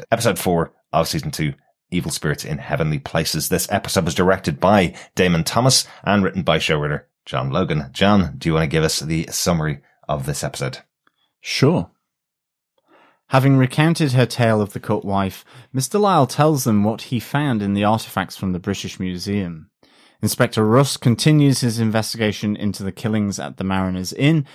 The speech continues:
Speaker 2: but finds the sole survivor has no recollection of what happened. He also investigates the murder of a young couple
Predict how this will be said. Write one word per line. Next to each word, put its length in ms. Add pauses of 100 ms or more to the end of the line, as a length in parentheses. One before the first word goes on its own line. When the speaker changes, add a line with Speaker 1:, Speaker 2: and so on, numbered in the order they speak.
(160)
Speaker 2:
but 140
finds 360
the 80
sole 320
survivor 600
has 260
no 100
recollection 720
of 160
what 160
happened. 580 (540)
He 120
also 260
investigates 640
the 100
murder 420
of 120
a 60
young 280
couple 480